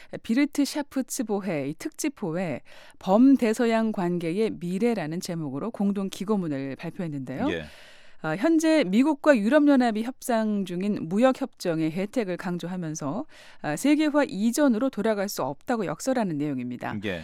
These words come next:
Speaker 1: 아, 현재 미국과 유럽연합은 범대서양 무역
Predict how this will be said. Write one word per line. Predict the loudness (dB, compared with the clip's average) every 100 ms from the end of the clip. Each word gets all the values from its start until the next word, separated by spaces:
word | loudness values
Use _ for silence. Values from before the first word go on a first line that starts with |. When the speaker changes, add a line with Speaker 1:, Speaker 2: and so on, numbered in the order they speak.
| -10 -6
Speaker 1:
아, | 2
현재 | 2 4
미국과 | 2 2 0 4 4 4
유럽연합은 | 2 2 2 0 0 -2 -2 2 2 0
범대서양 | -4 0 2 2 2 2 2 0
무역 | 0